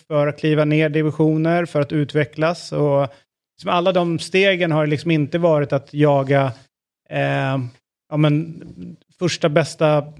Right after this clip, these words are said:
klubb i Allsvenskan, nu kör vi, utan du har ju liksom tagit en, en spännande och liksom en lite egen väg.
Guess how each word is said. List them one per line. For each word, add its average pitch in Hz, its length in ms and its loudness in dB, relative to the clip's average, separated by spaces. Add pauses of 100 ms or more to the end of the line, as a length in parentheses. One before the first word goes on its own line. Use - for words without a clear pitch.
(160)
klubb 170 320 0
i 156 40 6
Allsvenskan, 147 800 0
nu 151 100 2
kör 175 300 2
vi, 139 100 -4
utan 143 280 -2
du 151 60 2
har 165 60 2
ju 180 60 0
liksom 165 220 -4
tagit 156 300 0
en, 151 200 -2
en 151 180 -2
spännande 170 540 -2
och 180 280 0
liksom 160 540 -4
en 156 200 -6
lite 165 320 -2
egen 175 440 2
väg. 147 420 -2